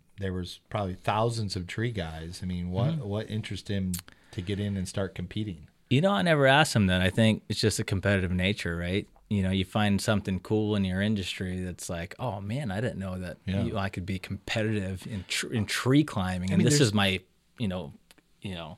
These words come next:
Speaker 1: Guy-, guys right now are just, that's one of the biggest questions they have is, you know, and I'm sure if anybody's, you know, on, uh, um,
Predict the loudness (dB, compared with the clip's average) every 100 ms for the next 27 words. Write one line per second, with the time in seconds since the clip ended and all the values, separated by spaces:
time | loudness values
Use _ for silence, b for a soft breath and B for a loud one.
0 | -4 2 2 2 2 2 2 0 0 -2
1 | -2 -2 -4 -4 -4 -6 -10 -14 -14 -12
2 | -4 -2 -2 -4 -4 -4 -4 -4 -6 -4
3 | -4 -2 -4 -4 -4 -2 -2 -4 -8 -10
4 | -14 -18 B B B B -2 0 0 -2
5 | -4 -2 -2 0 -2 -6 -8 -4 -2 -2
6 | 0 0 -4 -4 0 0 0 0 0 0
7 | 0 -2 -4 -6 -6 -6 -6 -10